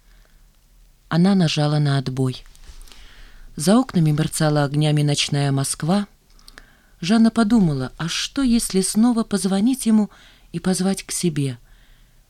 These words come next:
Ремизов бы примчался, приехал, прилетел, даже не думая. Но нельзя же быть всё время одной. Или самой приехать к нему вот так,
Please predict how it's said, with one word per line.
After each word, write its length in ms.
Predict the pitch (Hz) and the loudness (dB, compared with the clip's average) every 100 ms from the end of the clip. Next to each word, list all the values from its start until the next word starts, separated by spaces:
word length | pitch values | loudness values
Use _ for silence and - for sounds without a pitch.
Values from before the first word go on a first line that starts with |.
| - | -6
Ремизов 460 | 185 233 233 233 185 | 2 4 4 2 2
бы 120 | 226 | 2
примчался, 680 | - 233 233 262 202 - 156 | 4 4 4 2 0 0 -2
приехал, 520 | 165 202 233 - 151 | 0 2 2 0 -2
прилетел, 600 | - 196 208 - 269 214 | 2 4 4 2 0 2
даже 320 | 170 190 190 | 2 0 4
не 140 | 196 185 | 4 4
думая. 480 | 233 240 175 143 - - - _ _ _ _ _ _ _ - | 4 6 4 2 -6 -20 -20 _ _ _ _ _ _ _ -2
Но 100 | 160 | 0
нельзя 400 | 156 147 160 180 | 2 0 0 0
же 140 | 151 | 0
быть 200 | 143 165 | 0 -2
всё 220 | - 156 | -2 -2
время 380 | 143 156 156 165 | 0 0 0 0
одной. 400 | 156 190 190 131 _ _ _ _ _ _ _ - | 0 2 2 -2 _ _ _ _ _ _ _ 0
Или 180 | 233 | 2
самой 380 | 240 240 233 175 | 2 4 6 4
приехать 540 | 143 180 180 139 131 - | 4 4 4 2 -2 -4
к 100 | 160 | 0
нему 240 | 160 147 | 2 2
вот 240 | 196 - | 0 -2
так, 320 | - 247 - | 0 0 0